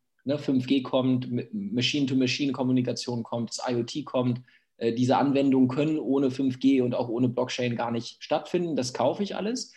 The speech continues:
Aber wie sicher oder wie stellt ihr oder wie, wie geht ihr mit dem Risiko um, dass Ethereum unter Umständen zum Beispiel dann doch nicht die dominante,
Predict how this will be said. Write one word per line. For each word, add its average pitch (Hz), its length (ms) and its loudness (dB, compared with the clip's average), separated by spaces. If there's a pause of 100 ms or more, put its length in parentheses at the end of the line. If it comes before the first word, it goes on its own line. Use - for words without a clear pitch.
(260)
Aber 127 280 4
wie 156 120 0
sicher 190 440 2
oder 123 360 2
wie 160 140 0
stellt 175 320 0
ihr 151 280 0 (260)
oder 127 200 2
wie, 156 300 -2 (120)
wie 147 140 -2
geht 156 200 6
ihr 175 80 6
mit 156 120 0
dem 139 120 2
Risiko 180 400 2
um, 131 400 0 (180)
dass 131 140 -2
Ethereum 143 560 2
unter 127 240 0
Umständen 147 460 -2
zum 127 160 -4
Beispiel 131 640 0 (260)
dann 123 200 4
doch 160 200 2
nicht 147 300 -2
die 156 160 -2
dominante, 127 880 2